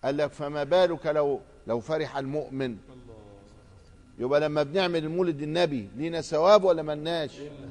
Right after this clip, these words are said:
لينا ثواب، علشان بنفرح بمقدم النبي صلى الله عليه وسلم وان شرف العالم.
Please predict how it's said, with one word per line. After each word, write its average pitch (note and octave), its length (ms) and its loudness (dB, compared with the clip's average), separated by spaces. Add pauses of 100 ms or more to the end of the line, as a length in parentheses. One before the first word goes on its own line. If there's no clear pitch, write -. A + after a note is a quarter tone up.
(520)
لينا F3+ 300 2
ثواب، D3 560 2 (1080)
علشان C#3+ 680 -4
بنفرح F3 600 0
بمقدم D#3 560 0
النبي D3+ 420 2
صلى D3 160 -2
الله C#3+ 160 2
عليه C#3 240 2
وسلم D#3 440 0
وان C#3 260 -2
شرف D#3+ 460 2
العالم. D#3 560 6